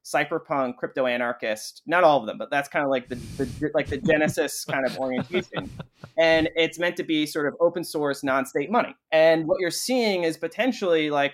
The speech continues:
a soft capture of Bitcoin by state or state regulatory structures that implicitly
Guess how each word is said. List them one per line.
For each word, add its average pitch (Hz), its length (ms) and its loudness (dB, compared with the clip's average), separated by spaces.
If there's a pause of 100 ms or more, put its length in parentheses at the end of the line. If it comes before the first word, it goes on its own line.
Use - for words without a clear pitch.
a 143 160 -2
soft 170 580 0
capture - 680 -4
of 127 180 -4
Bitcoin - 560 -8 (160)
by 147 380 6
state 135 420 -4
or 131 80 -4
state 123 260 -8
regulatory 120 440 -8
structures 123 720 -6 (300)
that 151 420 4
implicitly 190 920 0